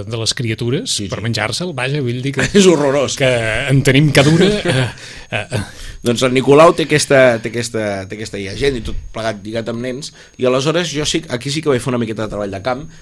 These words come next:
Speaker 2: i vaig anar a dos llocs on creia que s'havia, havia perdonat amb més essència tot això de Sant Nicolau, eh?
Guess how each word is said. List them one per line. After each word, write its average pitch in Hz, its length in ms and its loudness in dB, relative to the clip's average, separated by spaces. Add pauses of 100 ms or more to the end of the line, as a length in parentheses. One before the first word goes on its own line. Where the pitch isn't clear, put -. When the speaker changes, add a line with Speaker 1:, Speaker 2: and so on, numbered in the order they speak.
Speaker 2:
i 120 80 -2
vaig 120 200 -4
anar 127 160 -2
a 127 40 -4
dos 120 160 -4
llocs 120 360 -4
on 104 240 -10
creia 123 320 -4
que 117 80 -8
s'havia, 113 340 -6 (580)
havia 123 240 -8
perdonat 135 440 -2 (260)
amb 123 180 -8
més 147 120 -2
essència 127 560 -4
tot 95 160 -12
això 95 200 -10
de 90 80 -14
Sant 90 160 -14
Nicolau, 92 440 -10
eh? 180 40 -14